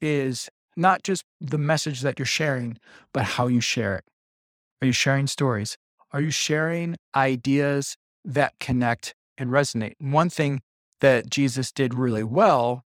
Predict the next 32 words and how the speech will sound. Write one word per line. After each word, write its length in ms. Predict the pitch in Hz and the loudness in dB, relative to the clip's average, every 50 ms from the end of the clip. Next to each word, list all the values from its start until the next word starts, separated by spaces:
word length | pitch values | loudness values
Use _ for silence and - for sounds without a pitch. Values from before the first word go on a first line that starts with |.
| _ - | _ -2
that's 220 | 131 127 123 - | -2 0 0 0
a 40 | 139 | -2
funny 280 | - - 127 117 117 110 | -2 -2 -2 0 0 0
line, 300 | 101 98 104 104 92 - _ - - | 0 -2 -4 -6 -8 -10 _ -14 -6
I 140 | - 123 120 | -4 -4 -4
think. 240 | - - 110 104 - - _ | -2 -4 -8 -8 -10 -12 _
One 160 | - 185 240 | 2 2 2
thing 160 | 220 - 139 123 | 4 4 4 4
that 80 | 113 | 4
he 140 | 107 104 104 | 4 2 2
did 180 | 104 113 107 101 | 0 0 0 0
well, 240 | 107 101 104 117 | 0 0 0 0
this 280 | 131 127 117 113 101 - | -2 -4 -6 -8 -8 -6
Jesus 380 | - - 123 113 110 107 - - | -2 -2 -2 -2 -2 -6 -8 -8
guy, 340 | - 107 104 113 123 139 - _ _ _ _ _ _ _ _ | -8 -6 -6 -6 -8 -10 -12 _ _ _ _ _ _ _ _
but 80 | - 175 | 2 2
one 240 | 185 185 220 240 233 | 6 6 6 4 4
thing 160 | 277 269 240 | 4 4 4
that 140 | 190 165 160 | 4 4 2
he 80 | 175 | 2
would 100 | 180 156 | 0 2
do 160 | 135 170 190 | 2 2 2
really 320 | 175 143 160 190 202 175 139 | 2 2 4 4 4 4 2
well 540 | 123 120 180 214 185 127 110 113 117 113 - _ _ _ _ - _ _ - | 4 4 6 6 6 6 4 0 -4 -8 -14 _ _ _ _ -20 _ _ -4
is 560 | 165 165 156 151 147 143 139 131 127 - - - _ _ - | -2 0 0 0 -2 -2 -2 -4 -6 -8 -10 -12 _ _ -18
find 480 | - - - - 165 175 202 220 202 | -18 -10 -2 0 2 2 2 2 2
out 260 | 190 180 170 143 - - | 2 2 2 2 0 -6
who 200 | - 196 202 208 | -6 -2 0 0
he 140 | 190 175 | 0 0
was 200 | 151 139 127 - | 0 -2 -4 -6
talking 520 | - - - 170 185 226 - - - 123 107 | -8 -6 -4 -2 -2 -2 -2 -2 -2 -2 -2
to 400 | - - 120 113 110 110 113 | -4 -6 -8 -10 -10 -12 -14